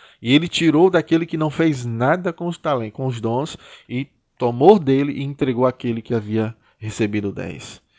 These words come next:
Porque é assim que o Senhor faz. Se não usarmos os nossos dons a serviço do reino de Deus, não importa se na igreja ou se no mundo, que tal forma que o reino de Deus se propague pelo mundo, Deus irá, de fato,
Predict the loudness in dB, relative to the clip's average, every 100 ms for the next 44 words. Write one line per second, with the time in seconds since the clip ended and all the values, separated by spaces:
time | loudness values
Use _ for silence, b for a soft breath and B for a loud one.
0 | b b -10 -4 -4 -4 -10 -10 -10 -8
1 | -10 -10 -14 -16 -18 -20 _ b b -16
2 | -12 -6 -4 -4 0 0 0 -2 -4 -6
3 | -4 -4 -6 -8 -8 -6 -6 -6 -12 -20
4 | B B -14 -6 -6 -4 -6 -6 -6 -6
5 | -6 -4 0 2 0 -4 -8 -8 -6 -2
6 | -2 -2 -6 -12 -16 b b -20 -10 -8
7 | -8 -6 -4 -2 -4 -10 -10 -10 -8 -2
8 | 2 2 2 -4 -6 -6 -6 -4 0 0
9 | 0 0 -2 -4 B B B B -8 0
10 | 0 2 2 2 0 -2 0 -2 -2 -6
11 | -4 -4 -4 -8 -6 -6 -6 -4 -2 -4
12 | -8 -10 -8 -6 -6 -6 -8 B B B
13 | B -12 -2 0 0 0 -2 -2 -4 -6
14 | -12 -12 -6 -6 -8